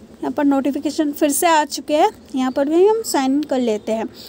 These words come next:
जैसे ही हो जाते हैं guys, तो यहाँ पर आ जाओ। अभी देखो यहाँ पर आप amount डाल सकते हो, कितना amount आप कर सकते हो। तो हम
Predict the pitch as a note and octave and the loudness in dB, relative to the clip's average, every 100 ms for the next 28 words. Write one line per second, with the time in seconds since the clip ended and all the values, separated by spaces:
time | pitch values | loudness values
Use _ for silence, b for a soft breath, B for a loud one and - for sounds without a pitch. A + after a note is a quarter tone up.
0 | B B - D4+ F#4 G#4 F4+ E4 E4+ D#4+ | B B -2 0 4 4 6 4 2 0
1 | D4+ D#4 C#4 A#3 G4 - D4 C4+ C#4 C4 | 0 -2 2 0 0 -4 -2 0 0 0
2 | D#4 C#4+ B3 D4 A4 - B B B B | 2 2 2 0 0 -2 B B B B
3 | C4 F#4 A4 G#4+ G#4 F4+ F#4+ G#4+ C4+ C#4 | 2 4 4 4 4 4 0 -2 -2 -4
4 | - C4 C4 D4 E4 D4+ C#4+ C#4+ D4 - | -2 2 4 6 4 4 2 0 -8 -8
5 | D#4 D4+ G4 G4+ - - C4+ D#4 E4 C#4 | -4 0 0 -2 -10 -6 0 2 2 2
6 | C#4+ D4+ C#4+ C#4+ - C#4+ C#4+ C#4+ - - | 2 0 0 -2 0 -2 0 -6 -6 -4
7 | E4 E4+ - C#4+ C#4+ C#4 C#4+ D4 D4 | -4 -4 -2 0 2 0 0 0 -4